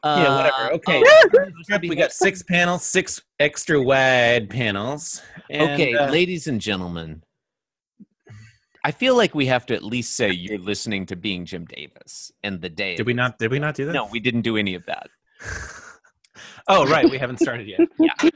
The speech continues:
Speaker 2: You're listening to Being Jim Davis, a podcast you might want to sponsor if you own the Fancy Feast Cat Food Company,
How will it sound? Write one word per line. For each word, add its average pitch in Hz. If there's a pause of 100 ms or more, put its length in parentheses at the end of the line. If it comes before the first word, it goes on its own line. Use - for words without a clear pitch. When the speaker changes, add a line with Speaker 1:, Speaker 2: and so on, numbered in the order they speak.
Speaker 2:
You're 294
listening 226
to 156
Being 170
Jim 165
Davis, 185
a 101
podcast 135
you 143
might 131
want 185
to 175
sponsor 190 (200)
if 151
you 156
own 143
the 123
Fancy 127
Feast 135
Cat 202
Food 104
Company, 92